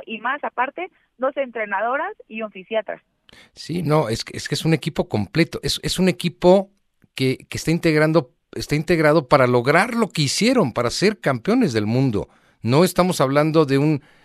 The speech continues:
Speaker 2: de un deporte que lo vayas a practicar en una,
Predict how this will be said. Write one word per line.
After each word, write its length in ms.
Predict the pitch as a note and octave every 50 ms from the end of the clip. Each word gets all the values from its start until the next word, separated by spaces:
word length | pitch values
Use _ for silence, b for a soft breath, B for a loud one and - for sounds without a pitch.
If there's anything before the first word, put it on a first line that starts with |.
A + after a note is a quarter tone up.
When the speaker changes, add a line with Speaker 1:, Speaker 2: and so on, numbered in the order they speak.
| b b b b
Speaker 2:
de 160 | F#2+ G#2+ B2+
un 100 | C#3+ D3+
deporte 840 | D3+ D3+ - - - D#3 D3+ D3 - - - D3 D3 D3+ B2+ G#2+ -
que 120 | - B2+
lo 140 | A#2+ A#2+ A#2
vayas 260 | B2 C#3 C#3+ - -
a 80 | B2+ -
practicar 680 | - A#2+ - - - G#2+ - - C3+ B2 B2+ B2 - -
en 220 | F#2+ A2+ A2+ A2+
una, 440 | A#2 A#2 B2 B2 B2 A#2+ A2 F2+